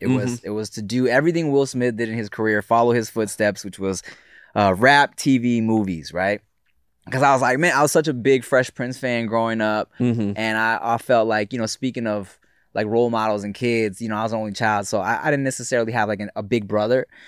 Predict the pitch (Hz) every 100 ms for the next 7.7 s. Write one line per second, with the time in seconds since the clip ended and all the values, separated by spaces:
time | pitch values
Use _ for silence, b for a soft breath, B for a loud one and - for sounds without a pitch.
0 | B B 113 117 107 107 _ - 120 131
1 | - 127 120 107 101 - _ _ 117 135
2 | - 135 - 127 - - 123 120 110 101
3 | 95 123 135 127 - 117 113 113 92 92
4 | - 123 117 113 107 104 104 98 98 98
5 | 104 101 110 104 101 110 107 107 104 101
6 | B B B B - 107 101 95 92 98
7 | _ - 120 127 123 113